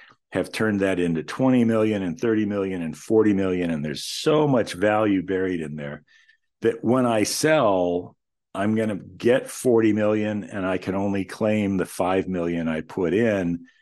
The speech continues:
I've got tax on thirty-five million, as an example. In a step up in basis scenario, it's possible that the basis on those assets or that asset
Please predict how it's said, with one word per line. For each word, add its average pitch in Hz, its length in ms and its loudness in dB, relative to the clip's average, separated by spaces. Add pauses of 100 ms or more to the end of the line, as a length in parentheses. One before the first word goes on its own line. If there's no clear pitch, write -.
(200)
I've 85 200 -6
got - 240 -2
tax - 460 -4
on 80 260 -4
thirty-five 85 560 -2
million, 95 420 -4
as - 180 -14
an 80 100 -8
example. 76 720 -10 (760)
In 101 160 0
a 95 40 0
step - 380 0
up 123 200 0
in 95 120 0
basis 120 480 0
scenario, 90 920 0 (340)
it's 87 180 -4
possible 120 680 -2
that 90 160 -6
the - 80 -6
basis 113 580 0
on 87 220 -2
those 90 340 0
assets 87 600 -6
or 80 120 -6
that 78 260 -4
asset 76 520 -8